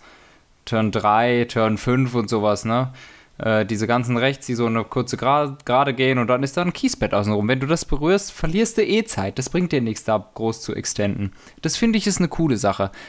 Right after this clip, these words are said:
Aber wie du, wie du schon gesagt hast, Kiesbetten an bestimmten Stellen, ja, aber nicht an den Stellen, bitte, wo eine Auslaufzone uns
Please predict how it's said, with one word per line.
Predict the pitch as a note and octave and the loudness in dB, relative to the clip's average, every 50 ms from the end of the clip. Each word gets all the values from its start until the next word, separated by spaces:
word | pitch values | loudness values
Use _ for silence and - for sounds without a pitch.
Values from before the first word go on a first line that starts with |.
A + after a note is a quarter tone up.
| - - - | -18 -10 -2
Aber | - B2+ C3 | 0 2 2
wie | C#3+ D3 | 2 2
du, | D3+ C#3 C#3 - | 2 0 0 0
wie | B2+ C#3 D#3+ | 0 -2 0
du | E3 D#3 | 0 2
schon | D3 D3+ D3 | 2 2 2
gesagt | C#3 C3 D#3 F3 - - - | 2 2 0 -2 -2 0 0
hast, | A#2+ C#3+ - - _ _ _ _ _ _ _ _ _ _ _ _ _ - _ - - - - A#2 - _ - | 0 0 0 -4 _ _ _ _ _ _ _ _ _ _ _ _ _ -20 _ -20 -20 -18 -16 -16 -16 _ -4
Kiesbetten | - F#3+ G#3 G#3+ - - - D#3 D3 C#3+ - F#3 G3 G3+ - - _ - | 0 2 2 2 2 0 0 0 0 0 0 -2 -2 -2 -4 -8 _ 0
an | - C#3+ C#3+ C#3+ C#3+ D3 C#3+ C3 - - - - | 2 2 2 2 2 0 -2 -4 -8 -14 -8 -4
bestimmten | D3+ C3+ - - A3 G#3 - C3+ C3 | -4 -2 0 0 0 0 0 -2 -2
Stellen, | - - D#3+ F3+ G3 G#3+ G#3+ G#3+ G#3 - _ _ - | 0 2 4 4 4 4 4 4 2 0 _ _ -4
ja, | - A#2 A#2+ B2 B2+ C#3 E3 G3 G3+ - - - _ _ _ _ _ - _ - | 0 2 4 4 4 4 2 2 -2 -6 -12 -20 _ _ _ _ _ -20 _ -4
aber | - C3 B2 C3 C3 | -2 0 2 4 4
nicht | C#3+ D#3+ D#3 - - | 2 2 2 0 0
an | C3 A#2 | 2 2
den | B2+ C3 C#3+ D#3+ | 2 2 2 2
Stellen, | D3+ - - D3 C3+ C3 C3 C3+ C3 C3 C3 B2 C3 - - - | 0 0 2 2 4 4 4 4 4 2 2 0 -2 -6 -6 -2
bitte, | C#3 C3+ C3+ - C#3 C3 B2+ B2+ B2+ B2 A#2+ B2+ | -2 -2 0 0 2 2 4 2 2 0 0 0
wo | B2+ B2 B2 | 2 2 2
eine | - A#2 A#2+ A#2+ B2 A#2 - - | 2 2 2 4 2 2 2 2
Auslaufzone | A#2+ C3 D#3 F3 - - D#3+ D3 C#3+ C#3 C3+ - - - - C#3 B2 A#2+ A#2+ B2 C3 C#3+ C#3 - - - - - - - _ _ - _ _ - | 2 2 2 2 0 0 0 2 2 2 2 0 -6 -4 -2 0 2 2 2 2 2 0 -2 -6 -14 -20 -20 -20 -20 -20 _ _ -20 _ _ -2
uns | - C3 C3 A#2+ B2 - - - - _ | 0 2 2 2 2 -2 -4 -4 -8 _